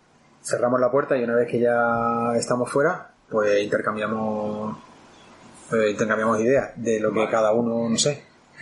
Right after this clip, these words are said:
Speaker 1: Eh, ¿cómo lo veis?
Speaker 2: Yo os cuento un poco lo que me ha dicho Spencer.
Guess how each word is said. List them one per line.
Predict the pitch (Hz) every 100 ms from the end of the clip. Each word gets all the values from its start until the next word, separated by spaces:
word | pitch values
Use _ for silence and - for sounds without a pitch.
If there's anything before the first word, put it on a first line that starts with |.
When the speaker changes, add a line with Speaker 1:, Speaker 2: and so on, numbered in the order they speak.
| 180 147 - - - 131
Speaker 1:
Eh, | 120
¿cómo | 120
lo | 123
veis? | 139 107 - - _ _ _ _ _ - - - - - - - - - 107
Speaker 2:
Yo | 107 110
os | 117 110 107
cuento | 113 113
un | 107
poco | - 110 113
lo | 107
que | 107 104
me | 104 104 101
ha | 107
dicho | 113 117
Spencer. | - 139 131 131 127